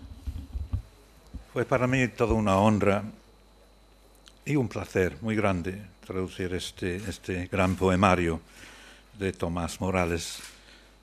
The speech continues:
de quien ahora, como traductor, que ha convivido con él durante muchos meses como su traductor, me siento muy,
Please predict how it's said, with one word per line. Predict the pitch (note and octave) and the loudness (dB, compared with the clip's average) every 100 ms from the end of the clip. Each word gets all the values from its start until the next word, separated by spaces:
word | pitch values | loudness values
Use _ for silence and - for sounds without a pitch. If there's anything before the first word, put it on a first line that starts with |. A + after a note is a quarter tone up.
| - | -8
de | - | -4
quien | G2 A2 G2 G2 G#2 - B2 | -2 2 2 2 -4 -8 -4
ahora, | G#2+ G#2+ G#2 G2 F#2+ F#2 - - | 2 4 4 2 0 -12 -20 -18
como | - A2 G#2 | -6 -2 -2
traductor, | G#2 F#2 F#2+ - G2 G2+ G2 - - - - - _ | 0 -2 -4 -4 -2 -2 -4 -14 -20 -20 -20 -20 _
que | - | 2
ha | G2 G#2+ - | 4 4 4
convivido | B2+ A2+ G#2+ G#2+ B2+ G#2 F#2+ | 6 8 8 8 8 6 6
con | A#2 A#2 | 6 8
él | G#2+ G2 | 8 6
durante | G2+ G2+ G2 F#2+ - F#2+ F#2+ A#2+ - - - | 4 2 2 -2 -2 -2 -2 -10 -20 -20 -12
muchos | - G#2 - F2+ | -6 -4 -4 -2
meses | G2+ G2+ A2+ G#2 - | 0 -2 -4 -10 -4
como | G#2 F2+ E2+ | -4 -4 -6
su | - | -8
traductor, | F2 G2 F#2 G2 G2+ G2 | -4 -4 -4 -6 -8 -6
me | G#2+ | -4
siento | G#2+ A#2 F2+ - | 0 0 0 -2
muy, | F#2+ F#2 E2+ | -4 -2 -4